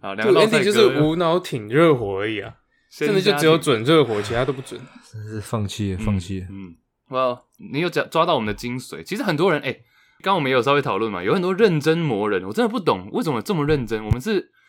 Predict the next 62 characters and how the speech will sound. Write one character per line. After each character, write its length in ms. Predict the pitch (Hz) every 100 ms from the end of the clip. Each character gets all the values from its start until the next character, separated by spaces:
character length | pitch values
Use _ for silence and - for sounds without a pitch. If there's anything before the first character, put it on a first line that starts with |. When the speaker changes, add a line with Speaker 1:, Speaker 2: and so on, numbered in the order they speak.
| _
Speaker 1:
就 100 | -
是 80 | 208
三 280 | 196 214 226
个 100 | 175
人， 240 | 117 113
三 160 | - 202
个 80 | 170
朋 300 | - 120 160
友， 180 | 123
大 300 | 92 - 196
学 200 | 156 131
时 240 | 127 - 123
代 220 | 165 139
跟 160 | 156 160
自 140 | 175
己 80 | 131
朋 180 | 120 123
友 180 | 120
坐 200 | 95 165
在 80 | 156
电 180 | 151 160
视 160 | 135 139
机 180 | 131
聊， 380 | 135 117 107 139 _
帮 140 | 170
自 100 | 175
己 60 | 190
球 160 | 131 123
队 120 | 156
支 200 | 135 156
持 200 | 151 101
加 280 | 107 139 131
油， 260 | 98 87 _ _
怎 100 | -
么 80 | 135
会 60 | 160
把 100 | 196
我 60 |
们 100 | 147
当 180 | 120 156
做 140 | 160 156
一 80 |
个 300 | 123 120 117 _ _ _
专 220 | - 175
栏 260 | 170 107 113
作 240 | 127 139
家 280 | 113 120 117
或 120 | 131
者 60 | 117
是 380 | 101 113 104 - _ _
体 160 | -
育 200 | 110 175
球 260 | 131 110 107
评 240 | 113 104
主 160 | 104 90
播 240 | 78 92
嘞？ 140 | 92 95 _ _ _ 233 151
我 80 |
们 120 | 123 123
不 200 | 131 156
是 260 | - 202
啊， 160 | 151